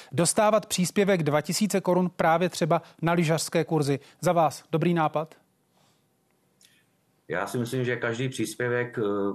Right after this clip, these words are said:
Speaker 2: pro děti, kdy děti můžou provozovat nějakou pohybovou aktivitu, je velmi dobrý.
Speaker 1: Možná v obecné rovině, nebo možná právě, že v konkrétnější, z vaší zkušenosti.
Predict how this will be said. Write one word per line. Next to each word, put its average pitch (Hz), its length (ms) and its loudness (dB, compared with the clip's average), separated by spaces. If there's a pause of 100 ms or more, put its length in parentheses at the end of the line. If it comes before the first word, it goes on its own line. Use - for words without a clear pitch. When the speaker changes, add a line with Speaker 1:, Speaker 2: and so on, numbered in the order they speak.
Speaker 2:
pro 101 140 -4
děti, 110 400 -4
kdy 110 520 -2 (140)
děti 107 300 -6
můžou 110 220 -4
provozovat 104 400 -4
nějakou 104 260 -6
pohybovou 104 380 -2
aktivitu, 95 560 -4
je 98 260 -2 (280)
velmi 95 260 -4
dobrý. 87 440 -4 (1700)
Speaker 1:
Možná 170 200 2
v 208 60 -6
obecné 190 280 2
rovině, 170 280 2
nebo 165 200 0
možná 190 440 0
právě, 170 280 2
že 180 120 0
v - 80 -14
konkrétnější, 180 840 0
z 135 40 -6
vaší 175 240 -2
zkušenosti. 165 560 -4